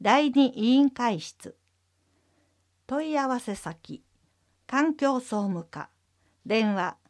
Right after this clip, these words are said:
八二四の零九一一。北河内四市リサイクル施設組合議会。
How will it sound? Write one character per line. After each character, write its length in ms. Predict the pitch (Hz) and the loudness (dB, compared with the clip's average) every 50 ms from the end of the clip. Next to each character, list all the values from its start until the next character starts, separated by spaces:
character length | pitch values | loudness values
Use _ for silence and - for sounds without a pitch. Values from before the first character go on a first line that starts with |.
| _ _ _ | _ _ _
八 360 | - 226 247 247 - 311 311 | -4 -4 -4 -2 -2 -2 2
二 340 | 269 302 302 285 254 202 202 | 4 4 6 6 4 4 2
四 320 | 233 247 247 226 208 190 190 | 0 0 2 2 0 0 -2
の 280 | 185 185 185 - - _ _ - | -4 -4 -6 -8 -12 _ _ -4
零 300 | 208 233 277 311 330 311 | 0 2 2 2 2 -2
九 340 | - - 311 311 285 226 175 | -8 -8 -4 -2 -2 -2 -4
一 460 | - - 170 160 - - 208 190 175 | -4 -8 -12 -10 -8 -6 -6 -6 -6
一。 320 | 165 - - - - - _ _ _ _ _ _ _ _ _ _ _ _ _ _ _ _ _ _ _ _ _ _ _ _ _ _ _ _ _ _ _ _ _ _ _ _ _ - | -8 -12 -16 -20 -20 -20 _ _ _ _ _ _ _ _ _ _ _ _ _ _ _ _ _ _ _ _ _ _ _ _ _ _ _ _ _ _ _ _ _ _ _ _ _ -20
北 260 | - - 269 262 262 | -2 2 4 4 4
河 220 | - 262 247 226 | 4 0 0 0
内 400 | 208 202 - - 202 202 202 - _ _ _ _ | -2 -4 -6 -8 -8 -8 -10 -10 _ _ _ _
四 260 | - 269 285 294 285 | 2 4 6 6 6
市 180 | 269 - 226 208 | 4 2 -2 -4
リ 140 | 190 233 247 | -2 -2 0
サ 180 | - 294 294 | 0 0 0
イ 100 | 320 302 | 0 -2
ク 120 | 311 311 285 | -4 -2 -2
ル 140 | 294 294 269 | -2 -2 -2
施 80 | - | -4
設 320 | - 294 302 302 - - - | -2 -2 -2 -2 -4 -10 -10
組 340 | - 247 240 254 269 277 | -4 0 4 4 6 6
合 140 | 269 269 262 | 6 4 2
議 240 | 247 208 214 233 - | 0 0 -4 -6 -6
会。 320 | - 175 151 147 156 _ | -8 -10 -12 -12 -14 _